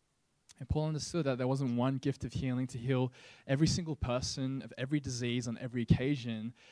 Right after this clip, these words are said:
but different gifts of healings that God has sovereignly appointed to the church. And so this gift of healing, it's not the ability to heal everyone of every disease. It doesn't mean that every time you pray for someone,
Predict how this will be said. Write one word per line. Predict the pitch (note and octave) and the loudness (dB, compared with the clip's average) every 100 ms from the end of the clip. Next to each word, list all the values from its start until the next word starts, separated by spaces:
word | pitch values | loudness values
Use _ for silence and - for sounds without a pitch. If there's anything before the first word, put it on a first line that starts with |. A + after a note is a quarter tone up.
| - - | -12 -6
but | B2+ | -4
different | D#3 D#3 - E3+ E3+ | -2 -4 -2 -2 -2
gifts | - C3 B2+ - | -4 -4 -2 -6
of | B2 A#2 | -6 -4
healings | - F3+ D#3 G#2 G2+ - - B2 | -2 0 0 -4 -8 -14 -12 -10
that | A#2 | -8
God | - C3 C#3+ | -4 -4 -4
has | - A#2+ A#2 A2+ A2 - - | -4 -4 -4 -6 -10 -14 -8
sovereignly | - D3 D#3 E3 C#3 | 2 2 4 2 2
appointed | - - F3 C3+ G#2 - | 0 -2 -4 -4 -8 -14
to | B2+ | -18
the | A2 | -18
church. | - A#2 G2+ - - _ _ _ _ _ _ _ _ _ - - | -16 -16 -18 -20 -20 _ _ _ _ _ _ _ _ _ -20 -10
And | A#2+ B2+ B2 B2 - - _ _ _ | -4 -2 -2 -2 -8 -20 _ _ _
so | - C#3 | -10 -8
this | C#3+ - - | -8 -12 -8
gift | D3+ - | -2 0
of | D3+ | 2
healing, | D#3+ C#3 | 2 2
it's | A#2+ - | -2 -2
not | C#3 - | -4 -2
the | C#3 | -2
ability | B2+ B2+ B2+ C3 | -2 -2 -4 -6
to | - | -6
heal | A2+ C#3 C3 C3 - | -4 0 0 0 -2
everyone | A#2 B2+ C3 C3 | 0 4 6 6
of | A#2 | 4
every | A2 A#2+ | 2 0
disease. | A#2+ A2 G#2 G2+ G#2+ - | -2 -2 -2 -4 -6 -8
It | - | -4
doesn't | C3+ C#3+ C#3+ | -2 0 2
mean | C3 C3 | 2 0
that | A#2+ | -2
every | C3+ C#3 | -2 -2
time | C#3+ C#3 | 0 0
you | A#2+ | 0
pray | - C3+ | -2 -6
for | D#3+ | -6
someone, | D3+ B2 A2+ G#2+ G#2 | -8 -6 -4 -6 -6